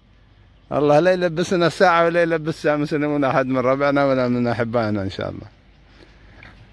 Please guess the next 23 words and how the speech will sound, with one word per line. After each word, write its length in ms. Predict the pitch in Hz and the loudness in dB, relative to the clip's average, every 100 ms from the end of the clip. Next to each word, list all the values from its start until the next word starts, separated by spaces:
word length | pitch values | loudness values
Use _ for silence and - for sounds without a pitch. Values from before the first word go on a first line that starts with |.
| - | -12
آه، 800 | - 53 52 52 52 52 52 50 | -6 -4 -2 -2 -2 -4 -4 -2
لكن 340 | - 147 151 | -2 0 -2
حذر 280 | 131 151 143 | 0 0 2
واجب 320 | 139 131 117 | 4 2 0
أخ-، 160 | 110 101 | -2 -2
أخواني، 460 | 104 - 117 110 104 | -4 -2 -2 -2 -4
ترى 260 | 123 120 | -2 -2
ال-، 120 | 120 | -2
الفيروس 680 | 120 110 107 123 120 110 - | -2 -2 -2 0 0 -2 -2
هذا 200 | 110 120 | -2 -2
الحذر 380 | 165 - 226 156 | -6 -6 -4 0
واجب، 320 | 110 95 95 | 0 -2 -4
يعني، 200 | 87 104 | -6 -6
إنسان 320 | 143 - 127 | -8 -6 -6
يتحذر 500 | 113 - 110 104 110 | -6 -4 -4 -2 -2
ويتقى، 600 | 113 104 120 110 110 104 | -4 -4 -4 -2 -2 0
والم-، 480 | 107 110 135 139 98 | -2 -2 -2 -2 -4
حتى 300 | - 269 - | -4 -6 0
هلنا 320 | 214 262 254 | 0 2 0
الأولين 420 | 220 214 220 240 220 | 0 -2 -2 -2 -2
الم-، 200 | 185 185 | -2 -2
الأمثال 560 | 160 151 156 175 185 | -2 -2 -2 0 0
القديمة، 460 | 147 160 175 170 | 0 -2 0 -2